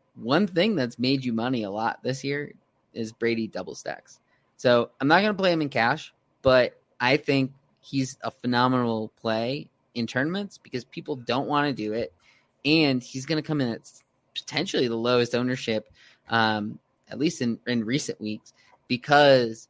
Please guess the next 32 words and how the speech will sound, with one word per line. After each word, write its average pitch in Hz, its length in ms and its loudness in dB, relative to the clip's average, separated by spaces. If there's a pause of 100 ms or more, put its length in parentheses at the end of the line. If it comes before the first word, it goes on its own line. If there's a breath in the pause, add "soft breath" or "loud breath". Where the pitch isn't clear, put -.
(180)
people 135 260 -2
are 127 100 2
going 123 280 -2
to 113 60 -2
play 123 240 -2
out 110 180 0
the 110 60 -12
narrative 110 600 -4 (140)
that 110 300 -4 (280)
he 131 140 0
doesn't 117 180 0
need 117 160 2
to 113 60 -12
play 110 520 2
all 107 140 -4
four - 200 -14
quarters. 156 1040 2
Uh, 107 460 -2 (140)
and, 113 500 0 (920)
I 131 140 4
mean, 110 420 2 (840)
if, 135 220 0 (640)
if 135 140 -6
they 196 180 8
really 165 280 6
push 139 280 0
for 147 220 2
it, 151 120 0
if 214 220 0
there 247 180 -4
was 165 180 -2
anybody 135 720 -2